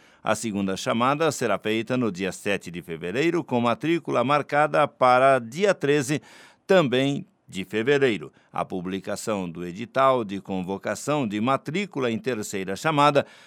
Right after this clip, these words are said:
está prevista para o dia quatorze de fevereiro e a matrícula para o dia dezessete,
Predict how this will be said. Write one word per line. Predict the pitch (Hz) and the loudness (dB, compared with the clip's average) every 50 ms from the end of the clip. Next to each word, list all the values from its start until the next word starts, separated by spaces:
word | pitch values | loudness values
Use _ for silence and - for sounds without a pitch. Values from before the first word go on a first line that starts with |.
| _ - | _ -4
está | - 123 107 - 123 110 | -4 -4 0 2 2 2
prevista | 98 - 135 127 117 104 120 139 139 - - - 135 127 | 2 0 -4 -4 -4 -4 -4 -4 -4 -4 -2 -2 -2 0
para | - 131 127 123 123 123 | 2 4 4 4 4 2
o | 117 104 | -2 -2
dia | 98 117 123 123 120 117 | -4 -4 -2 -2 -2 -2
quatorze | - - 143 143 - 196 202 180 180 - 180 175 | 0 0 -2 0 2 0 0 0 -2 -6 -8 -8
de | 165 165 | -8 -6
fevereiro | - 175 160 156 160 139 139 135 143 139 139 135 | -6 -6 -6 -4 -2 0 2 2 2 0 -2 -2
e | 135 | -2
a | 131 127 | -2 -2
matrícula | 135 139 131 123 - 104 107 110 107 107 113 113 110 107 | 0 -2 -2 -4 -4 -4 -4 -4 -4 -6 -6 -4 -4 -2
para | 110 110 107 104 104 | -2 -2 -2 -2 -2
o | 98 | -6
dia | 87 85 104 107 101 98 | -6 -4 -2 -2 -2 -2
dezessete, | 92 85 - - 127 131 123 107 127 120 - - - 98 98 95 - - 92 | -4 -6 -6 -4 -2 -2 -2 -2 -4 -8 -8 -6 -4 -4 -4 -4 -4 -8 -16